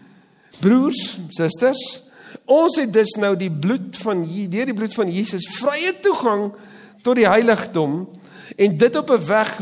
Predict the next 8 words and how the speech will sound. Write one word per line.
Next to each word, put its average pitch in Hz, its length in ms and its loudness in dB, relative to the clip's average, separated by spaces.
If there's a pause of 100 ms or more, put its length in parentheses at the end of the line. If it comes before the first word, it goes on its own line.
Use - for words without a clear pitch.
wat 185 220 2
nuut 185 460 2
is - 500 -2
en 175 140 0
na 160 120 4
die 180 140 4
lewe 196 460 0
lei. 131 360 -4